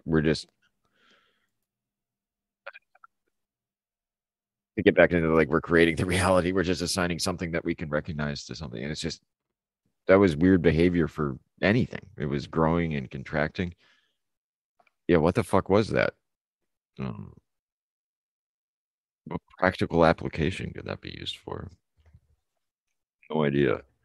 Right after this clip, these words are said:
But yeah, I don't think I'd even call that a U F O, 'cause that was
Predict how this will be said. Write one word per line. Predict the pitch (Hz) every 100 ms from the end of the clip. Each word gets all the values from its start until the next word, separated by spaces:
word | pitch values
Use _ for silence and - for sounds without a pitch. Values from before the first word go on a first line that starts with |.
| _ _ _ _ _ _ _
But | - 67 - -
yeah, | 85
I | 92
don't | 104
think | 95 92
I'd | 90
even | 85 80 76
call | 85
that | 85
a | 76
U | 80 78
F | -
O, | 95 95 - -
'cause | 65 - - - - -
that | 73
was | 73 -